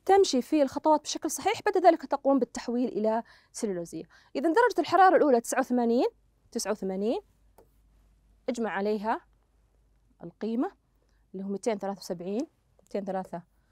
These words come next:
وسبعين، ستعطيني بعد ذلك ثلاثمية واثنين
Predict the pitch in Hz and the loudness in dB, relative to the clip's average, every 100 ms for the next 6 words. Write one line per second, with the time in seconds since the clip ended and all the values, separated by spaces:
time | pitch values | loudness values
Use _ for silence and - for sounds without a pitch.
0 | _ _ - 190 196 160 196 226 339 _ | _ _ -20 -12 -10 -10 -8 -8 -10 _
1 | _ - 294 233 - 240 240 233 240 _ | _ -10 -6 -4 -2 0 0 0 -4 _
2 | _ - 226 202 185 202 196 - 202 202 | _ -2 0 0 -2 -2 -2 -6 -6 -6
3 | 196 214 208 185 202 196 196 | -8 -6 -6 -6 -8 -8 -8